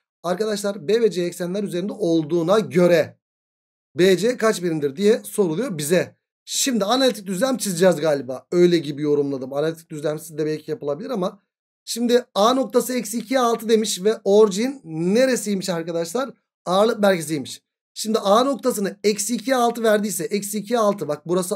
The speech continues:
A noktası. Evet, A B C üçgenimiz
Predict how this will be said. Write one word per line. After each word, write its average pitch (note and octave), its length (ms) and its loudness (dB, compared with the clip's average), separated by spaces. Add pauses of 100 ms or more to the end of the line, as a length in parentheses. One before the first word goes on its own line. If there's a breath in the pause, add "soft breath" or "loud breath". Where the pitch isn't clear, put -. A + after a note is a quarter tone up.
(100)
A F#3 200 2
noktası. C#3+ 480 -4 (680)
Evet, G#3+ 220 4
A A3+ 240 4
B C4 160 0
C C#4 160 -2
üçgenimiz A#3+ 540 -4